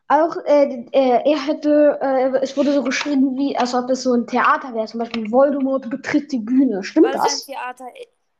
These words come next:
Speaker 2: weil es ein Theater ist.
Speaker 1: Ist es ein Theaterstück? Ah.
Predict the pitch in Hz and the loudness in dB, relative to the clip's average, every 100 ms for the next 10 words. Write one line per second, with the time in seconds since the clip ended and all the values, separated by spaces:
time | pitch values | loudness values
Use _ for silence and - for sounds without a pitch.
0 | _ - 240 233 233 233 240 233 226 233 | _ -18 -16 -14 -16 -18 -18 -16 -14 -16
1 | 247 285 262 _ _ _ _ _ _ _ | -18 -18 -20 _ _ _ _ _ _ _
2 | _ _ _ _ _ _ 349 381 392 285 | _ _ _ _ _ _ 0 4 2 2
3 | 247 - - - 392 - 294 320 | -2 0 -4 -2 -4 -4 -4 -4